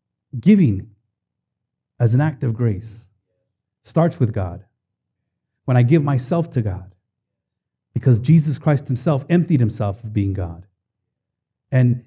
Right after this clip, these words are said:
he asked us to maintain these things that we started when we committed ourselves to giving before God. And manage what God has given us. And understanding that everything I give furthers the kingdom of God.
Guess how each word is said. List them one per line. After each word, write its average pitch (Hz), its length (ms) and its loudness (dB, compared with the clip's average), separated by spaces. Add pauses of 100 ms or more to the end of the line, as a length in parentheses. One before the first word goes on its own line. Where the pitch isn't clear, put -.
he 135 140 4
asked 160 300 0
us 139 200 -2
to 135 40 -2
maintain 131 540 2
these 113 240 -2
things 123 180 0
that 123 80 2
we 120 100 -2
started 135 440 -2 (160)
when 123 100 0
we 127 60 6
committed 151 360 2
ourselves 107 520 -2 (220)
to 123 60 -4
giving 113 440 0 (180)
before 113 300 -2
God. 98 340 -6 (720)
And 143 160 4
manage 156 460 2 (160)
what - 320 -4
God 139 240 -2
has 127 160 -4
given 147 300 -2
us. - 320 -18 (760)
And 135 400 0 (240)
understanding 175 640 2
that 117 140 4
everything 196 380 2
I 196 80 0
give 160 400 0 (180)
furthers 147 440 4
the 135 80 0
kingdom 165 400 0
of 101 100 -4
God. - 240 -12